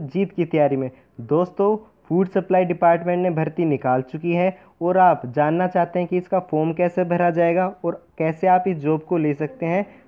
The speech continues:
तो इस वीडियो को देखिए दोस्तों। और दोस्तों, अगर आप हमारे YouTube चैनल पर नए हैं तो हमारे चैनल को सब्सक्राइब कीजिए और बेल आइकन को दबाइए। तो अगर मैं आज की भर्ती की बात करूँ तो ये है, अ,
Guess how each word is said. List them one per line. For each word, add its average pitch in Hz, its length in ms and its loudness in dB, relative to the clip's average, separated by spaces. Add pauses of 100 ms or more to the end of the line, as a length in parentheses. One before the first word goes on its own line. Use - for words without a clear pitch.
तो 170 60 2
इस 185 220 0
वीडियो 175 240 2
को 170 160 0
देखिए 147 400 0
दोस्तों। 175 420 -2 (300)
और 180 140 0
दोस्तों, 175 420 0 (300)
अगर 170 200 0
आप 190 180 2
हमारे 185 300 0
YouTube 160 320 -2
चैनल 175 220 -2
पर 175 200 0
नए 147 220 0
हैं 185 220 0 (240)
तो 165 80 -4
हमारे 160 260 0
चैनल 170 200 -4
को 170 120 -8
सब्सक्राइब 147 500 -4
कीजिए 170 460 -2 (200)
और 175 100 -4
बेल 170 240 4
आइकन 160 260 2
को 139 100 -2
दबाइए। 120 420 -4 (480)
तो 175 80 0
अगर 175 240 2
मैं 180 120 0
आज 170 200 -2
की 190 120 -4
भर्ती 165 300 -4
की 160 100 -2
बात 156 260 0
करूँ 165 400 -6 (400)
तो 151 60 -4
ये 160 240 2
है, 165 240 0
अ, - 680 -18